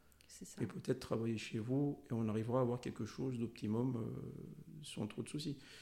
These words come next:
Speaker 2: Et, et il y a, euh, l'autre volet qu'on connaît bien, qu'on sait aujourd'hui, euh, vous avez, on a des providers,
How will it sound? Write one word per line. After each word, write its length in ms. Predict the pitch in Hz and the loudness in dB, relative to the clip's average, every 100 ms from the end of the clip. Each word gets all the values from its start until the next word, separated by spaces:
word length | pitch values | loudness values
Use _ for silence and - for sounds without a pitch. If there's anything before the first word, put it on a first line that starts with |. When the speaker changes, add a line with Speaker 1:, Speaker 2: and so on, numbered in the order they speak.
| - - - - - | -16 -16 -18 -18 4
Speaker 2:
Et, 300 | 123 110 104 101 - | 8 8 8 4 0
et 60 | 107 | 2
il 60 | |
y 80 | 101 | 4
a, 120 | 107 | 4
euh, 1120 | 95 85 80 - - - - - - - - 110 107 | 2 -2 -6 -10 -14 -16 -20 -20 -20 -20 -14 -2 4
l'autre 280 | 123 - 113 | 4 4 2
volet 380 | 107 110 123 | 4 8 8
qu'on 260 | 120 - 95 | 6 2 -4
connaît 420 | - - 113 104 | -6 -2 2 4
bien, 300 | 95 113 156 127 | 4 2 2 0
qu'on 340 | - 95 85 85 | -4 -4 -4 -4
sait 200 | - - | -4 -2
aujourd'hui, 500 | 101 92 95 143 - - - - - - - | -2 0 0 0 -2 -10 -20 -20 -20 -12 -8
euh, 280 | 87 87 - - - - - 120 107 | -6 -6 -8 -8 -6 -8 -8 -10 -4
vous 160 | 113 101 | -2 0
avez, 260 | 98 113 | 2 4
on 160 | 110 101 | 6 6
a 60 | 117 | 4
des 100 | 107 | 4
providers, 840 | - 117 107 104 104 113 123 139 | 2 4 6 6 6 6 6 6